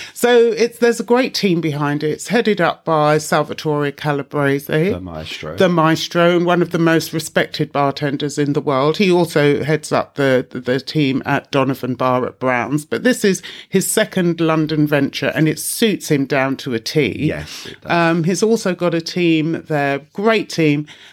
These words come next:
Speaker 1: They are Christian Maspes and Christian Silenzi. And so together and with the rest of the team, it is like this beautiful orchestra that's being played and watched out in, in this room.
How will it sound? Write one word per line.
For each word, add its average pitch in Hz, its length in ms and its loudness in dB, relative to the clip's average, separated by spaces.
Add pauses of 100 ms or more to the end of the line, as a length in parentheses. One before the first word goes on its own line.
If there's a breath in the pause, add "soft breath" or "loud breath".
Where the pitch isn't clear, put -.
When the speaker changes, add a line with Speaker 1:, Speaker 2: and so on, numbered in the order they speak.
(120)
Speaker 1:
They 165 380 2
are 160 220 2
Christian 160 520 0
Maspes 151 720 -2
and 147 340 -2
Christian 147 640 -4
Silenzi. 151 920 -2 (420 loud breath)
And 196 220 2
so 202 160 0
together 170 960 2
and 165 160 0
with 175 200 0
the 165 120 0
rest 170 300 -4
of - 120 -6
the - 60 -10
team, 165 320 0
it - 260 -2
is 233 320 2
like 185 240 0
this 156 160 -8
beautiful 165 600 -2
orchestra 139 640 -2
that's - 200 -8
being 151 460 2 (320 loud breath)
played 226 480 2
and 160 200 -4
watched - 380 -2
out 123 420 -2
in, 143 260 0
in 147 260 0
this 120 260 -6
room. 117 520 0